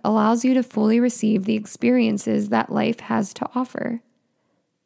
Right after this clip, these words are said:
Gratitude is the state of practicing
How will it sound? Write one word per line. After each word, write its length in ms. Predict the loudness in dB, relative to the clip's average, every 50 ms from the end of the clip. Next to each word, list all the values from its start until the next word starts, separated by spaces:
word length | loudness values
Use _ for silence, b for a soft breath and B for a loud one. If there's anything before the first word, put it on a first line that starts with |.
| _ _ _ _ _ _ _ _ _ _ _ _ _ _ 0
Gratitude 640 | 4 4 4 4 4 2 0 0 2 2 4 4
is 260 | 2 2 0 0 0 -2
the 80 | -4
state 380 | -4 -2 0 0 0 0 0 -2
of 180 | -4 -6 -6 -8
practicing 840 | -6 -4 -2 -2 -2 -2 -4 -4 -4 -2 -4 -4 -2 -2 -4 -4 -6